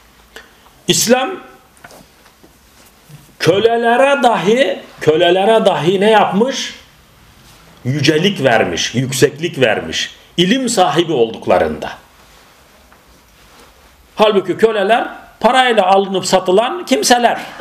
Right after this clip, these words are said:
o zamanda, İslam'dan önce. Ama İslam geldikten sonra Peygamber Efendimiz Aleyhisselam ne demiş? "Onlar sizin kardeşleriniz. Yedirdiğinizden yedirin,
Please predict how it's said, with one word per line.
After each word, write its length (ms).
o 80
zamanda, 600
İslam'dan 540
önce. 360
Ama 240
İslam 400
geldikten 520
sonra 560
Peygamber 360
Efendimiz 400
Aleyhisselam 500
ne 120
demiş? 340
"Onlar 280
sizin 300
kardeşleriniz. 960
Yedirdiğinizden 920
yedirin, 640